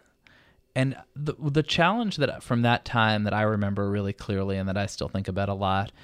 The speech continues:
was that you would cover political events in Iowa and you would talk to people about Barack Obama and they would say, "Isn't he a Muslim?" And you would s-, and I would, as a reporter, would say,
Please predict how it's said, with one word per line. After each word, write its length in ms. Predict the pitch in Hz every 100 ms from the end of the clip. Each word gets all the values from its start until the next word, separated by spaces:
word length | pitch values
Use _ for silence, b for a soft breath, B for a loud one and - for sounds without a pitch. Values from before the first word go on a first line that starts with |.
| b b b
was 200 | 135 117
that 140 | 113 113
you 120 | 113
would 160 | 110 -
cover 720 | 135 131 147 135 131 127 - -
political 760 | - 113 110 110 107 104 92 - _ _ _ _ -
events 440 | 104 101 101 95
in 60 | 95
Iowa 380 | 95 98 95 98
and 120 | 95
you 60 | 85
would 100 | -
talk 240 | 117 117
to 60 | -
people 260 | 117 110
about 200 | 104 101
Barack 300 | 95 98 95
Obama 440 | - 95 87 90 98
and 100 | 95
they 80 | 95
would 120 | 90
say, 360 | - 101 101 95 b b b
"Isn't 240 | 135 139
he 140 | 131 127
a 60 |
Muslim?" 420 | 113 101 - 147 143 b b b _ B B B B B
And 120 | 123 113
you 100 | 113
would 100 | 110
s-, 140 | -
and 100 | 113
I 100 | 110
would, 160 | 107 95
as 120 | 107
a 40 |
reporter, 300 | 101 - 101
would 100 | 95
say, 260 | - 101